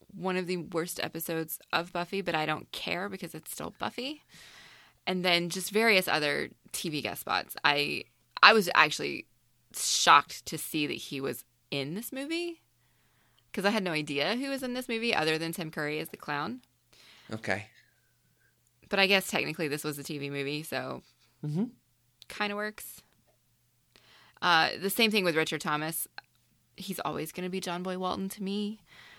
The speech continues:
Speaker 1: Um, but he's been in basically every made-for-T V movie ever since the nineties, and so I've seen a fair amount of those.
Speaker 2: I, I put those two particularly because John Ritter is pretty much the only adult that I recognised,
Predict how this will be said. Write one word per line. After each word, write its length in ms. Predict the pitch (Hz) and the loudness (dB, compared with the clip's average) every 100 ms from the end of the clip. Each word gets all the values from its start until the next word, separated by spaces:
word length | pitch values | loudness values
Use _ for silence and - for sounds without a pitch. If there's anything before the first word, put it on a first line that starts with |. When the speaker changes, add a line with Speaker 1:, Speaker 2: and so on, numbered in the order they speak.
| - _ _ - | -20 _ _ -8
Speaker 1:
Um, 420 | 170 170 175 - | -6 -4 -6 -6
but 140 | - 196 | -4 -2
he's 200 | 220 196 | 0 2
been 160 | 185 | 2
in 120 | 170 | 4
basically 440 | 160 156 160 165 151 | 2 0 0 -2 2
every 280 | 139 147 143 | 2 0 -2
made-for-T 460 | 131 131 143 143 | -4 -4 -6 -6
V 140 | 135 135 | -6 -6
movie 340 | 135 131 - - - | -4 -4 -6 -8 -8
ever 560 | 123 131 151 190 208 - _ _ _ _ _ _ _ - | -6 -4 -4 -4 -10 -16 _ _ _ _ _ _ _ -12
since 480 | - - 131 165 - | -8 -6 -6 -6 -8
the 60 | 208 | -6
nineties, 760 | 220 220 226 226 226 - - - | -4 -4 -4 -6 -8 -12 -12 -8
and 160 | 170 | -6
so 140 | 170 151 | -4 -4
I've 120 | 147 | -6
seen 300 | - 135 - | -8 -8 -10
a 40 | - | -10
fair 140 | - | -8
amount 180 | 69 55 | -8 -8
of 60 | 65 | -10
those. 320 | - - - _ _ _ _ _ - - - | -10 -12 -14 _ _ _ _ _ -18 -18 -2
Speaker 2:
I, 140 | 120 - | 0 4
I 80 | 117 | 2
put 240 | - - | 6 6
those 160 | 123 117 | 6 6
two 180 | - 117 | 4 2
particularly 480 | - 117 104 98 90 | 4 2 4 2 2
because 920 | 92 - - 92 90 90 - - - _ _ _ _ - - - | 0 -4 2 4 4 2 0 -2 -6 _ _ _ _ -20 -16 0
John 320 | 113 113 107 | 4 6 6
Ritter 300 | 107 - 101 | 4 6 2
is 100 | 95 | 2
pretty 240 | - 120 | 0 2
much 180 | 110 98 | 4 6
the 100 | 110 | 6
only 160 | 101 101 | 8 6
adult 280 | 101 95 - | 6 4 6
that 80 | 95 | 6
I 60 | |
recognised, 680 | 98 98 - 95 90 95 | 6 2 -2 0 2 -2